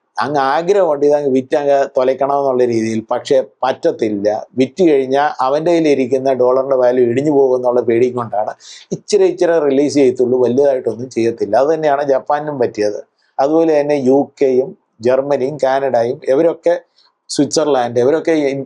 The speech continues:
അമേരിക്കൻ ഡോളേഴ്സിന്റെ ഭയങ്കര റിപ്പോസിറ്ററിയാണ്. പക്ഷേ അവർക്ക് വിചാരിക്കുന്നത് പോലെ അങ്ങ് വിൽക്കാൻ പറ്റത്തില്ല. വിറ്റ് കഴിഞ്ഞാൽ അവരുടെ കയ്യിലിരിക്കുന്ന വെൽത്തിന്റെ ഈ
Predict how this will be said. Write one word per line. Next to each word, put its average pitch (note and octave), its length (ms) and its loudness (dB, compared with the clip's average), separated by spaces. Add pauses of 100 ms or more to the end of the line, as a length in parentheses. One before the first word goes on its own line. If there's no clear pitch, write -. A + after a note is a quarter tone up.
(120)
അമേരിക്കൻ D3+ 420 0
ഡോളേഴ്സിന്റെ C#3+ 500 0 (140)
ഭയങ്കര D3 560 0 (300)
റിപ്പോസിറ്ററിയാണ്. C3 840 0 (380)
പക്ഷേ D#3 200 0 (100)
അവർക്ക് C3+ 300 -2 (120)
വിചാരിക്കുന്നത് C#3 760 0
പോലെ B2 360 2
അങ്ങ് B2+ 200 -2
വിൽക്കാൻ A#2+ 340 -2
പറ്റത്തില്ല. A2+ 500 0
വിറ്റ് C#3 280 0
കഴിഞ്ഞാൽ C#3 400 0
അവരുടെ D3+ 240 2
കയ്യിലിരിക്കുന്ന C#3 540 0 (100)
വെൽത്തിന്റെ B2 500 0 (720)
ഈ - 20 4